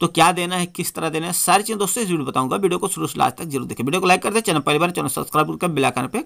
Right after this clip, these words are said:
क्लिक करें, ताकि हमारा हर वीडियो आपको मिलता रहे। आपको मन कोई सवाल सुझाव नीचे कमेंट जरूर करें। अगर दोस्तों हमें अपने गाय भैंस के दूध और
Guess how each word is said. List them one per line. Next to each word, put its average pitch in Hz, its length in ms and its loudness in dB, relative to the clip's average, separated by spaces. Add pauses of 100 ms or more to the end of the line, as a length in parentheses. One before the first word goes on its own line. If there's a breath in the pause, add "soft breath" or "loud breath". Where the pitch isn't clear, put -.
क्लिक 131 200 0
करें, 113 160 -4 (240 loud breath)
ताकि 214 200 4
हमारा 330 180 8
हर 196 140 6
वीडियो 320 140 6
आपको - 220 2
मिलता 202 260 -4
रहे। 107 200 -10 (560)
आपको 196 260 6
मन 240 100 0
कोई 240 140 4
सवाल 226 240 6
सुझाव 226 300 4
नीचे 185 220 0
कमेंट 147 320 0
जरूर 139 400 -4
करें। - 200 -10 (640 loud breath)
अगर 269 220 10
दोस्तों 285 420 8
हमें 220 200 6
अपने 233 280 2
गाय 196 200 10
भैंस 202 220 0
के 220 140 2
दूध 185 440 2 (260)
और 131 240 4